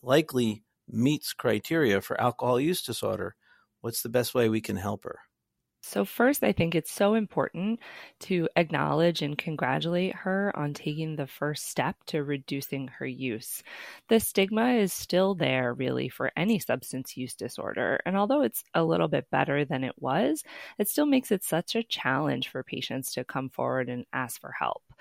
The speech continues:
Speaker 2: So after doing that, I like to ask patients about how they got to this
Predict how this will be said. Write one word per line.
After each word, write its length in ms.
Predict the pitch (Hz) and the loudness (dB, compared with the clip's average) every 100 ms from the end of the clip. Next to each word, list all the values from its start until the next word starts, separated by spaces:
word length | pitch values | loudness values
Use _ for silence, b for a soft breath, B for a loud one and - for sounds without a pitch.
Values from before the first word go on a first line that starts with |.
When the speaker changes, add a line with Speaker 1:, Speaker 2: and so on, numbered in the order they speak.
| B B B B | B B B B
Speaker 2:
So 380 | - 170 147 143 185 | 4 6 6 6 6
after 320 | 220 247 208 | 6 6 0
doing 280 | 180 156 151 | 2 2 4
that, 280 | 143 139 - | 4 4 2
I 60 | 160 | 2
like 240 | 170 254 | 4 2
to 220 | - 175 | 2 2
ask 280 | 139 147 - | 2 0 -2
patients 360 | 156 147 151 - | -4 -2 -4 -4
about 760 | 143 147 147 147 147 151 - - | -2 2 4 4 2 0 -4 -10
how 380 | - - 156 180 | -4 0 2 2
they 140 | 160 | 0
got 280 | 143 139 151 - | 0 -2 -2 -4
to 120 | - | -4
this 240 | 143 143 | -2 -2